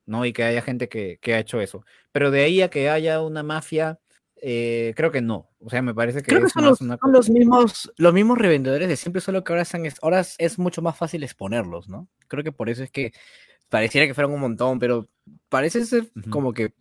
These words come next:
Speaker 2: los, los de siempre, solamente que, que ya la gente no está cansado. Y bueno, lo, lo de las, los precios es una barbaridad, ¿no? Pero no creo que el
Speaker 1: Sí,
Speaker 2: estadio
Speaker 1: pues.
Speaker 2: se llene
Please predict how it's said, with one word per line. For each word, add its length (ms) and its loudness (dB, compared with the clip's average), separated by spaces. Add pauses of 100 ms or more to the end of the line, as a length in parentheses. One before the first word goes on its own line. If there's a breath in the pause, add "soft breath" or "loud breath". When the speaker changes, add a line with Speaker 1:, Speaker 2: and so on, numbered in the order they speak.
Speaker 2:
los, 240 0
los 160 2
de 100 2
siempre, 440 4
solamente 400 -2
que, 240 -4 (480 loud breath)
que 80 -2
ya 80 4
la 100 2
gente 300 -6
no 640 -6
está 180 -12
cansado. 480 -4
Y 140 -10
bueno, 360 -4
lo, 320 -10
lo 200 -2
de 100 0
las, 340 -6
los 200 -4
precios 420 0
es 160 -8
una 180 -6
barbaridad, 520 -8
¿no? 200 -16
Pero 240 -14
no 160 -6
creo 340 2
que 100 -4
el 60 -2
Speaker 1:
Sí, 40 -4
Speaker 2:
estadio 220 -2
Speaker 1:
pues. 140 -4
Speaker 2:
se 120 -2
llene 360 -4